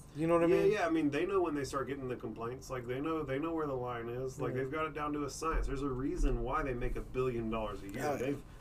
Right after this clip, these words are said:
Speaker 2: like, crunched the numbers. They know exactly where the line is
Speaker 1: Yeah.
Speaker 2: between having the minimum amount of human resource on staff humanly possible so that we can juice this thing for as much money as we possibly can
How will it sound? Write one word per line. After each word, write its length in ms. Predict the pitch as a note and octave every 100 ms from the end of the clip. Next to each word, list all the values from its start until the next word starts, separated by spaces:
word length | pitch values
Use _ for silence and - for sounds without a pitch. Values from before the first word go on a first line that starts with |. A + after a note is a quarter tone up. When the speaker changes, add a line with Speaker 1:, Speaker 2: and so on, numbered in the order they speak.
| - - - B2+
Speaker 2:
like, 240 | C3 A#2+ -
crunched 540 | - D3+ D#3+ - -
the 80 | C#3+
numbers. 500 | C3 C#3+ A#2+ F#2+ -
They 120 | C3
know 160 | C#3+ C#3
exactly 840 | B2+ A2 A2 G2 B2 C3+ C#3+ C#3
where 140 | B2+ B2
the 80 | A#2+
line 340 | A#2 B2 A#2+
is 100 | C#3+ -
Speaker 1:
Yeah. 100 | -
Speaker 2:
between 440 | - A#2+ A2+ G#2+ - - - -
having 380 | C3 C3 B2+ A#2
the 80 | A#2
minimum 560 | A2+ A#2+ C3 D#3 E3
amount 300 | E3+ D#3+ D3
of 100 | D3+
human 400 | - C#3+ C#3+ C#3 C3+
resource 500 | C3 - B2+ B2 -
on 200 | B2+ B2+
staff 400 | - C3+ B2 A#2+
humanly 420 | - B2 B2+ C3+
possible 440 | C#3 B2+ B2 - B2
so 160 | A#2+
that 120 | A#2 B2
we 80 | B2
can 240 | A#2 G#2+
juice 260 | A2 A#2 -
this 140 | C3
thing 220 | C#3 B2+
for 180 | A#2 A#2
as 140 | A2
much 240 | A#2 D3 D3
money 180 | C#3 C#3+
as 80 | B2
we 80 |
possibly 480 | A#2+ B2 B2+ C3 C3+
can 360 | A#2+ B2 A#2